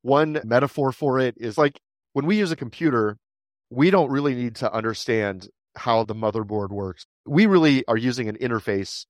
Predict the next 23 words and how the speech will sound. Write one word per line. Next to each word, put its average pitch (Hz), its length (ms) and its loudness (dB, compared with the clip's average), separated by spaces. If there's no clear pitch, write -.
with 110 180 -4
the 131 80 2
mouse 113 460 2
and 101 300 -6
the 110 80 -4
screen 104 680 -6
and 101 100 -4
the 104 120 -2
keyboard 98 540 -6
and 95 80 -4
all 87 160 -2
of 87 80 -4
that. 90 200 -2
We 247 100 -4
need 294 80 0
to 175 60 4
understand 139 280 2
how 120 60 2
the 107 80 -8
interface 117 500 -4
works. - 380 -14
And 127 300 2
i-, 143 80 -12